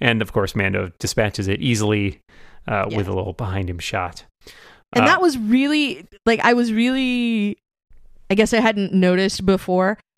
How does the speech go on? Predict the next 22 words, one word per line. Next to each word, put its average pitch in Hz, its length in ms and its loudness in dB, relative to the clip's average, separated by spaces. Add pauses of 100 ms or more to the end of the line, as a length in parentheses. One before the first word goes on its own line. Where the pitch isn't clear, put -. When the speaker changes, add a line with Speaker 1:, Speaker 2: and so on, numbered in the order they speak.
(100)
Speaker 2:
but 196 240 2 (120)
it 214 100 4
was 202 200 4
funny 190 300 0
to 185 100 0
me 175 180 0
that 165 280 -2 (120)
the, 165 400 0 (140)
the 180 120 0
droid 170 340 0
didn't 170 400 -2
bounce. 160 420 -2 (460)
Speaker 1:
<laughs> - 40 -8 (220)
Speaker 2:
Like, 185 120 0
it 196 80 4
just 190 180 2
hit 214 160 0
the 214 80 2
ground 190 320 2
and 190 80 2
just 185 140 -4
thunk. - 440 2